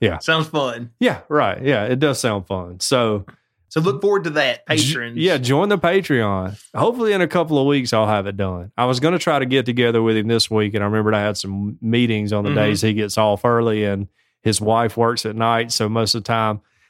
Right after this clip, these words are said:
Speaker 1: I don't know how he's got this life of Riley when his wife, his wife works at the sleep clinic. So she studies people when they do their sleep apnea test or
Speaker 2: Right.
Speaker 1: whatever.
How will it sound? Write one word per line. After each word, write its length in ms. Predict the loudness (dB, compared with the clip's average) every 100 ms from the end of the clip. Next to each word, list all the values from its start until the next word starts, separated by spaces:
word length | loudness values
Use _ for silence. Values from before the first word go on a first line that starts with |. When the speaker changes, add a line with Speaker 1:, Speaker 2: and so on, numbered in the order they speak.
| -4
Speaker 1:
I 80 | -2
don't 120 | 0
know 120 | 0
how 160 | 0 2
he's 140 | 0 0
got 140 | 0
this 180 | -2 0
life 280 | 0 0 0
of 80 |
Riley 460 | -2 2 2 2 0
when 160 | -2 -2
his 200 | -6 -2
wife, 360 | 0 2 0
his 180 | -2 -2
wife 280 | 0 0 0
works 240 | -2 -2 -4
at 60 |
the 80 | -4
sleep 320 | 0 0 0
clinic. 440 | -4 -6 -4 -6 -12 _ _ _ -4
So 200 | 0 0
she 200 | 0 -2
studies 420 | 0 0 2 0
people 380 | -2 -4 -2 -2
when 120 | -2
they 100 | -2
do 220 | -2 -2
their 380 | 0 2 2 2 -2 _
sleep 420 | -6 -2 0 -2 -6 _ _ -4
apnea 480 | -2 -2 -2 -2
test 440 | 0 0 0 -2 -2
or 40 |
Speaker 2:
Right. 180 | 0 2
Speaker 1:
whatever. 380 | 2 2 0 -2